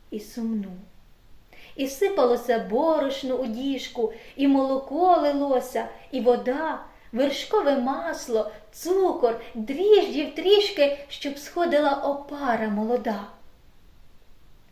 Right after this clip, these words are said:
Але була та Пасха особлива, бо час жорстокий корективи вніс.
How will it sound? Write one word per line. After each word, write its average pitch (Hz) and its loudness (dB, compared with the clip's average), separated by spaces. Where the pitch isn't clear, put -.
Але 220 -4
була 214 -6
та 226 -6
Пасха - -6
особлива, 214 -8
бо 247 8
час 302 0
жорстокий 277 0
корективи 262 -6
вніс. 220 -8